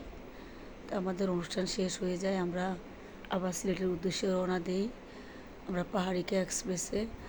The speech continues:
ট্রেনে করে নোয়া-, সিলেট যাব। তো আমরা বাসা থেকে মসজিদ থেকে সাতটায় উপকূল বাসে করে সমুনি পর্যন্ত এসে এখানে যখন বাস কাউন্টারে দাঁড়ায়,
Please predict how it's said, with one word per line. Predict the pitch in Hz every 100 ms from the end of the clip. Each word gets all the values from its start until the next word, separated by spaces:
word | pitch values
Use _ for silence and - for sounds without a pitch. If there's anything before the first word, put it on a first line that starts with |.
| - - - -
ট্রেনে | 202 180
করে | 175 190 190
নোয়া-, | 185 190 -
সিলেট | - 190 180
যাব। | 180 170 - 170 - - - - -
তো | 214
আমরা | 190 180 180 185 - - -
বাসা | 226 202 - 202
থেকে | 202 190
মসজিদ | 190 185 185 180
থেকে | 180 180
সাতটায় | - 185 - 190 190
উপকূল | 190 - 185 175
বাসে | 175 175 -
করে | - 196 185 214 - - - - - - - - - -
সমুনি | - 208 185 190
পর্যন্ত | 202 196 196 180
এসে | 190 170 - 202 226 - - - - - - -
এখানে | 190 208 185 185
যখন | 185 202 190
বাস | 185 180
কাউন্টারে | - 185 185 190 190
দাঁড়ায়, | 185 175 190